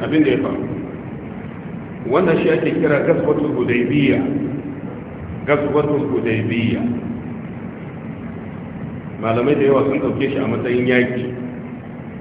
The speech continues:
Amma shi asali Annabi sallallahu alaihi wa sallam bai fito da nufin yayi yaki ba. Annabi sallallahu alaihi wa sallam ya fito daga Madina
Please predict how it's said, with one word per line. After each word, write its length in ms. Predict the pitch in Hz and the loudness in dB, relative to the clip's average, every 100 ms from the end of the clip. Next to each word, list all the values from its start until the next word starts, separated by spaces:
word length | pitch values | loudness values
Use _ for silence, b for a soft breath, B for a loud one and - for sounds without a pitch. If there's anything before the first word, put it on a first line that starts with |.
| - - - - - | -12 -12 -12 -10 -8
Amma 160 | 98 123 127 | -2 0 0
shi 80 | 156 | 0
asali 400 | 156 160 156 151 | 2 2 4 2
Annabi 320 | 135 143 - | 2 2 2
sallallahu 420 | 123 123 143 143 110 | 2 2 4 2 2
alaihi 200 | 139 127 | 2 2
wa 80 | 135 | 2
sallam 320 | 151 175 185 - - - - - - - - - | 4 4 4 2 -2 -4 -6 -8 -10 -10 -8 -4
bai 100 | 143 | 0
fito 240 | - 185 | 4 4
da 80 | 156 | 4
nufin 280 | 139 135 120 | 4 2 2
yayi 180 | 107 113 | 4 4
yaki 280 | 113 - - | 4 2 -4
ba. 120 | - - - - - - - - - - - - - - - - - - - - - | -4 -6 -8 -10 -10 -12 -12 -12 -12 -12 -10 -10 -12 -12 -12 -10 -10 -10 -10 -10 -4
Annabi 200 | 98 151 143 | 0 2 2
sallallahu 440 | 127 127 143 151 127 | 2 2 4 4 4
alaihi 200 | 135 139 | 2 2
wa 100 | 135 160 | 4 4
sallam 300 | 170 180 180 - - - - - - - - 120 | 6 4 4 2 -2 -4 -6 -8 -10 -10 -6 -2
ya 80 | 147 | 0
fito 240 | 143 143 156 | 0 0 0
daga 200 | 139 123 | 2 2
Madina 460 | 117 113 156 139 | 2 4 4 4